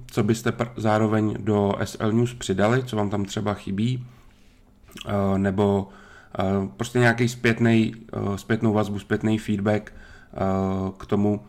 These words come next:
co, na čem můžeme pracovat, co vylepšit a tak dále, takže to budeme určitě, eh,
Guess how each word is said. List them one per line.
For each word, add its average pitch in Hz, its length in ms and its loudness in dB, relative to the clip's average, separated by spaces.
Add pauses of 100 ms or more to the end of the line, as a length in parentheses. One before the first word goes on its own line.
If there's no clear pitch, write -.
(320)
co, 107 260 2
na 104 140 2
čem 104 160 -2
můžeme 104 260 2
pracovat, 101 560 -2
co - 140 -2
vylepšit 101 640 0
a 104 60 -4
tak 101 220 -2
dále, 95 240 0
takže 95 240 -4
to 98 100 -8
budeme 101 240 0
určitě, 110 340 -4
eh, 104 120 -2